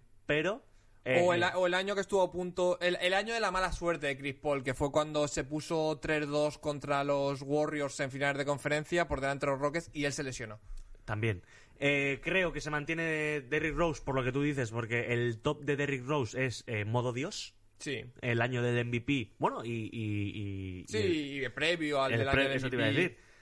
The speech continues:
Speaker 1: Eh, con, con un año de novato espectacular también, que ya decías, "Uy, uy,
Speaker 2: Sí,
Speaker 1: uy,
Speaker 2: sí.
Speaker 1: uy, uy, uy".
Speaker 2: Cre-, creo que, de hecho,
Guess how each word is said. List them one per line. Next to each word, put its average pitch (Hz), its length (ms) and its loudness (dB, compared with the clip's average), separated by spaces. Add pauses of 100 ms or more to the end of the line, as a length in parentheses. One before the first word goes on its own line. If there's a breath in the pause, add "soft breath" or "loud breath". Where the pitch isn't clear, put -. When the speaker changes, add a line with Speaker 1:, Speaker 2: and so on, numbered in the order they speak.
(160 loud breath)
Speaker 1:
Eh, 107 600 0
con, 107 440 -2
con 107 180 -4
un 117 220 -2
año 120 180 0
de 117 80 2
novato 113 300 2
espectacular 107 580 -2
también, 120 420 -2
que 117 140 0
ya 120 80 4
decías, 113 400 0
"Uy, 147 220 2
uy, 127 40 2
Speaker 2:
Sí, 151 100 4
Speaker 1:
uy, 147 80 4
Speaker 2:
sí. 113 180 4
Speaker 1:
uy, 143 100 4
uy, 117 160 2
uy". 131 100 2
Speaker 2:
Cre-, 185 240 0
creo 220 240 0
que, 247 120 -4
de 220 100 2
hecho, 202 320 -2